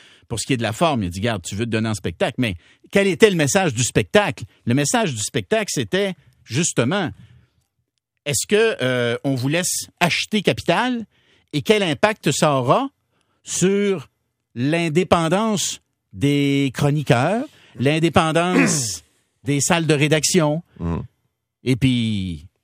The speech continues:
Speaker 1: c'est vrai, ça. C'est une vraie question, Paul.
Speaker 2: Certainement que c'est une vraie
Speaker 1: C'est
Speaker 2: question.
Speaker 1: une très, très, euh, comment dire, pertinente question. Mais là, comme, comme on se le dit, on est comme pris avec quel est le moindre mal ?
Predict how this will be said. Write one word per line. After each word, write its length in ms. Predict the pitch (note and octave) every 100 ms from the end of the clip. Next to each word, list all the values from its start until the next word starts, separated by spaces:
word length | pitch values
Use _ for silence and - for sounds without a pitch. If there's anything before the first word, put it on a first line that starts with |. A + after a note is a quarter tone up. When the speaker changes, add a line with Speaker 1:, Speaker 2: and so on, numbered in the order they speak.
| _
Speaker 1:
c'est 180 | - C3
vrai, 220 | B2+ D4+
ça. 220 | C#4 C3+ A#2+
C'est 140 | -
une 60 | D3+
vraie 140 | A#3
question, 420 | - - D4+ F4
Paul. 160 | C#4 C4
Speaker 2:
Certainement 300 | C#4 C3+ F#2+
que 60 | C3
c'est 60 |
une 60 | A#2+
vraie 100 | G#2+
Speaker 1:
C'est 40 |
Speaker 2:
question. 280 | B2+ F2 E2+
Speaker 1:
une 60 | -
très, 240 | F3+ C#4
très, 360 | - F#3 A3 - G2+
euh, 560 | C3+ C3+ C3+ C3 C3 B2
comment 220 | - C#3+ C#3
dire, 180 | D#3+
pertinente 680 | - A3 - - G#3 B3+ A#3+
question. 520 | - D#3+ - D#4+ E4 - _ _ _ _
Mais 120 | A2+ D#3
là, 220 | B3+ A#3+ -
comme, 320 | G3+ F3+ A#2+
comme 200 | F3 E3+
on 80 | C#3+
se 120 | C#3
le 80 | A#2
dit, 340 | D3 D#4 E4+ _ _ _ _ _
on 140 | B2+ D#3
est 100 | F3
comme 240 | F#3 D3+
pris 300 | - A#3 C4
avec 480 | D3 E3 G3 - - _ _ _ _ _ _ _
quel 180 | - F#3
est 80 | B3
le 100 | E3
moindre 320 | E3 E3 C3+
mal ? 460 | E3+ G3+ B2 D#2